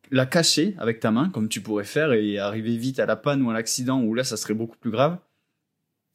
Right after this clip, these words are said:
mais accueille-la, analyse-la comme tu prendrais la notice de ta voiture, « Tiens, qu'est-ce qui se passe ? »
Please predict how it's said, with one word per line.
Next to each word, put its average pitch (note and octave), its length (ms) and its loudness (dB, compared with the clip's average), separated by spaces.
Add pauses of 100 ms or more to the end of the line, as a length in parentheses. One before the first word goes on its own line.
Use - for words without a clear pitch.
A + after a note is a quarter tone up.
(140)
mais - 200 4
accueille-la, D3+ 600 2 (300)
analyse-la E3 560 4
comme A#2 160 4
tu D3+ 100 -2
prendrais C#3+ 280 2
la B2 100 2
notice B2+ 320 0
de A#2+ 100 0
ta A2 120 2
voiture, « A2 380 0
Tiens, D3+ 160 2
qu'est-ce B2+ 200 -2
qui A2+ 100 -4
se - 60 -6
passe ? » - 360 2